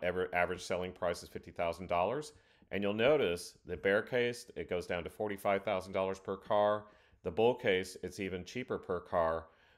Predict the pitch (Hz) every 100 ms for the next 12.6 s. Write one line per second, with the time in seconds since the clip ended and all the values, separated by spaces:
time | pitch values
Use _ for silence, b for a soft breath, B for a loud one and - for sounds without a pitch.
0 | _ 95 101 113 117 101 98 90 87 -
1 | 82 87 95 98 - - - - 90 90
2 | 85 57 - - _ _ - 107 87 90
3 | 95 - 95 92 87 87 85 - 87 92
4 | 90 87 - - - - 87 80 80 -
5 | 113 107 101 117 104 101 92 90 110 123
6 | 127 143 139 135 - 85 87 104 - 90
7 | 113 117 - 104 98 95 - _ - 113
8 | 107 104 104 _ _ _ _ - 139 151
9 | - 120 101 104 95 76 67 92 90 90
10 | 82 - 80 76 - b b b b -
11 | 85 82 80 80 82 _ _ - 90 85
12 | 90 85 - 85 80